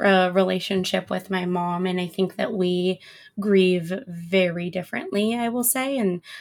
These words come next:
um, I'm sure there are people out there that could relate to that. And so I think, like,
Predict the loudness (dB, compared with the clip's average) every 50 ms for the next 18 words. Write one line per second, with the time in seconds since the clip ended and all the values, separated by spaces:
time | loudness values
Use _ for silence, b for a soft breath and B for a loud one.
0 | B B B 0 0 2 2 2 2 0 0 2 2 2 4 4 2 2 2 0
1 | -2 -2 0 0 0 0 0 -2 -4 -6 -6 -4 -4 -2 -2 -2 -2 -4 -4 _
2 | _ _ _ _ _ _ _ _ _ -2 0 0 2 2 2 2 0 -2 -2 -4
3 | -4 -4 -2 -2 -2 -2 0 -2 -4 -4 _ b b b b b b b 4 6
4 | 6 6 6 6 4 4 4 2 0 0 0 0 -2 -2 -2 -2 -2 -2 -4 -8
5 | -12 -20